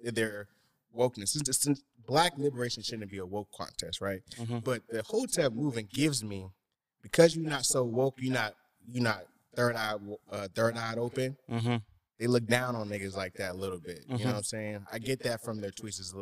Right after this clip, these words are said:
Speaker 1: is, is very demeaning. Or their
Speaker 2: Mm. They talk
Speaker 1: conversation.
Speaker 2: down like, "Y'all, y'all stupid. Y'all not woke. Y'all know what y'all talking about.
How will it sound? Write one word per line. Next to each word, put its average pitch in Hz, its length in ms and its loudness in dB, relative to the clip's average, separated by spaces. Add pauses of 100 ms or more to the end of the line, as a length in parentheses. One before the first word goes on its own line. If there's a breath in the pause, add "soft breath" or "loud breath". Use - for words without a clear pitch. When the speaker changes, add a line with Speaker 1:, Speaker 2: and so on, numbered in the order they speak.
Speaker 1:
is, 92 280 -12
is 104 140 -6
very 107 260 -2
demeaning. 95 480 -10 (580 loud breath)
Or 110 140 0
their 143 180 8
Speaker 2:
Mm. 113 240 0
They 120 80 2
talk 127 200 6
Speaker 1:
conversation. - 80 0
Speaker 2:
down 120 300 6
like, 107 180 6 (100)
"Y'all, 120 180 6
y'all 120 200 8
stupid. 120 360 0
Y'all 110 160 2
not 107 160 2
woke. 104 220 2
Y'all 107 160 0
know 107 120 0
what 104 120 -4
y'all 101 80 -6
talking 101 260 -4
about. 101 140 0